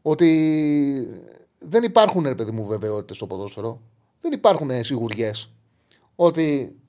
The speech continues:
αυτός ο προπονητής, επειδή έχει τρομερό βιογραφικό, θα πετύχει, και αυτός που δεν έχει, δεν θα πετύχει. Όλα θα τα δούμε στην πράξη.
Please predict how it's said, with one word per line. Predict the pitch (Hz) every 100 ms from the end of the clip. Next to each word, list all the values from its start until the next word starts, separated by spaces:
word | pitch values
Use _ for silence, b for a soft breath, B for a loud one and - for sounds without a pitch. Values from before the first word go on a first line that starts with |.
| _ _ _ _ _ _
αυτός | 143 151 165
ο |
προπονητής, | 151 143 147 147 143
επειδή | 139
έχει | 139
τρομερό | 131 135 131
βιογραφικό, | 131 127 120 131
θα | 127
πετύχει, | 117 208 185
και | 170
αυτός | 156 165
που | 156
δεν | 156
έχει, | 160
δεν | 147
θα | 139
πετύχει. | 139 139 113 - _ _ _ _ _ _ _ _ _ _ _ _ _ _
Όλα | - 214
θα | 202
τα | 180
δούμε | 180 190
στην | 170
πράξη. | 165 147 - -